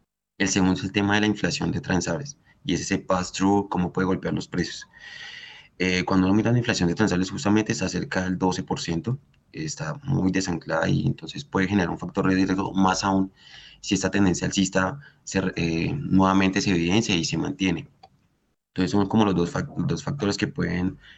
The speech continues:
ser determinantes en una eventual decisión de, de esa intervención cambiaria. Pero también vemos un tercer factor y el tema de las cuentas externas. Si bien una devaluación puede contribuir a un ajuste de, del déficit de cuenta corriente y de la balanza comercial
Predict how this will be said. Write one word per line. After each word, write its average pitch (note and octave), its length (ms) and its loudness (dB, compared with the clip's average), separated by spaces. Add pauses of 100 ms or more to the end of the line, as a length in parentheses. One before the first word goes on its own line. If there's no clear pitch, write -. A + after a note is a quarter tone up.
(120)
ser G2 180 0
determinantes F#2 640 2
en F#2+ 100 4
una F2 80 4
eventual F2+ 340 0
decisión E2+ 380 -4
de, F2 300 -4 (320)
de - 120 -8
esa F2 140 -10
intervención F2 500 -2
cambiaria. F#2 420 0 (380)
Pero F2+ 260 0
también F#2 200 2
vemos G2+ 240 2
un A2 100 2
tercer G#2+ 300 -2
factor - 460 -4 (500)
y F2 100 0
el E2+ 120 0
tema G2+ 240 2
de G#2 60 2
las G2+ 120 -2
cuentas E2+ 300 -6
externas. - 640 -6 (260)
Si - 200 0
bien F2 200 4
una G2 140 4
devaluación G2 720 2
puede F#2+ 520 -4 (100)
contribuir F2+ 520 0
a E2 60 -4
un F2+ 120 0
ajuste F#2 840 -2 (220)
de, E2+ 260 -6
del E2 200 -6
déficit F2 260 -4
de G2 80 -2
cuenta E2 280 -4
corriente F2 440 -2
y - 20 4
de F2 80 0
la E2+ 80 -2
balanza E2 280 -6
comercial F2+ 480 0